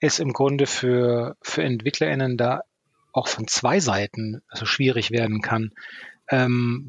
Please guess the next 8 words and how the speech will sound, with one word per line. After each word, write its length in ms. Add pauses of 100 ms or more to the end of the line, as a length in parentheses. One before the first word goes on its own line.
weil, 720
nicht 240
nur, 160
weil 200
das 140
Thema 300
an 160
sich 400